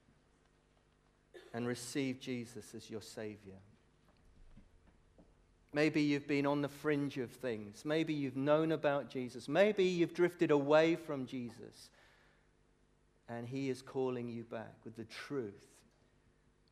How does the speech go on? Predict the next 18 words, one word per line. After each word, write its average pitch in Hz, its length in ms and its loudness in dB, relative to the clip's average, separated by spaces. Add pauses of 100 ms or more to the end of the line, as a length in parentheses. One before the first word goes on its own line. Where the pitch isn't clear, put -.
(760)
of 107 160 -10
who 110 180 -4
he 104 160 -6
is. - 480 -14 (640)
Well, 113 120 -12
maybe 120 340 -8
this 113 320 -8
day 98 320 -10
is 98 80 -16
the - 120 -20
day 104 260 -8
of 98 100 -14
salvation 101 800 -12
for 104 80 -14
you, 95 200 -14 (2750)
when 107 160 -10
you 107 120 -10
choose 107 760 -8